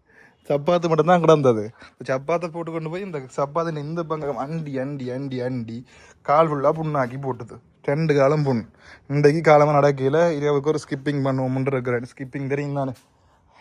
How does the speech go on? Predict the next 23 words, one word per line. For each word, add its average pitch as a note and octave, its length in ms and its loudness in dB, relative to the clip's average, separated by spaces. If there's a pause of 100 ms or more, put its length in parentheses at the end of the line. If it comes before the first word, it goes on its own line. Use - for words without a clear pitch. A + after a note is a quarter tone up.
(260)
ஸ்கிப்பிங் D3 500 -6
செய்வோம்னு C3+ 380 0
இருக்கிறேன். C3 400 0 (540)
அஹ், B2 560 2 (120)
முந்தி C#3 300 -4
ஸ்கிப்பிங் D#3 440 -6
செய்து D#3+ 160 -6
தான் G3 200 0
முக்கால்வாசி D#3+ 460 -4
உடம்பை D#3 320 -4
குறைச்சினான். C#3+ 460 -4 (280)
இப்ப - 140 -20
கனகாலம் C#3+ 340 -6
ஸ்கிப்பிங் C#3 420 -12
செய்து C3+ 180 -8
பாருங்க, D#3 180 -12
கால் C3+ 240 -4
புண்ணை D3 300 -6
காட்டல D3+ 480 -4
வேண்டாம், D#3 360 -8
காட்டுறேன் B2+ 420 -12
அப்படின்னு B2 380 -14
சொல்லி. A#2+ 180 -18